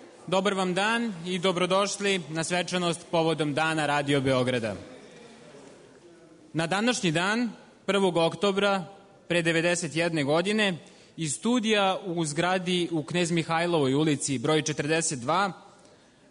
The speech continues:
počelo je redovno emitovanje programa radio stanice Beograd Rakovica. Taj datum obeležavamo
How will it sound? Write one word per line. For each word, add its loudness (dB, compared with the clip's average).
počelo 2
je 4
redovno 2
emitovanje 0
programa 0
radio 0
stanice -2
Beograd -2
Rakovica. -8
Taj -2
datum -4
obeležavamo -6